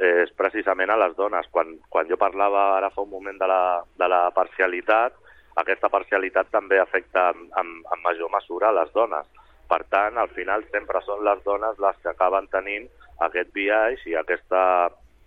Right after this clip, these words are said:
eh, reducció de les seves prestacions a causa del propi mercat de treball i de la incorporació. També hem de dir, eh, que per primera vegada, eh, podem dir que les dones s'estan incorporant al traba-,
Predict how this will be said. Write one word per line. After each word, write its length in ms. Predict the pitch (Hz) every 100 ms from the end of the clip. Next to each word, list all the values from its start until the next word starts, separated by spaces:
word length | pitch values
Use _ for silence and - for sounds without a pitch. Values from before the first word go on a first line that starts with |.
| -
eh, 400 | 87 82 82 82 85
reducció 540 | 90 90 87 - 110
de 80 | 98
les 100 | 82 -
seves 200 | 85 87
prestacions 800 | - 87 - 90 - 107 123 139 - - - -
a 140 | 90
causa 380 | - 90 - 113
del 160 | 101 92
propi 280 | 82 82 92
mercat 300 | 85 85 80
de 80 | 82
treball 400 | 87 85 87 117
i 80 | 98
de 80 | 82
la 80 |
incorporació. 680 | 78 - 76 - 76 - 104 107
També 240 | 78 80
hem 120 | 87
de 100 | 95
dir, 180 | 92 101 120 _ _ -
eh, 160 | 85 82
que 120 | 87
per 140 | 80 -
primera 320 | 78 82 87
vegada, 460 | 87 87 90 104 120 _ _ _
eh, 260 | 80 80 82 -
podem 280 | 82 82
dir 120 | 85 92
que 100 | 87
les 220 | 80 76
dones 380 | 90 92 98 -
s'estan 300 | - - 82
incorporant 560 | 85 - 85 - 87 87
al 140 | 85
traba-, 300 | - 82 82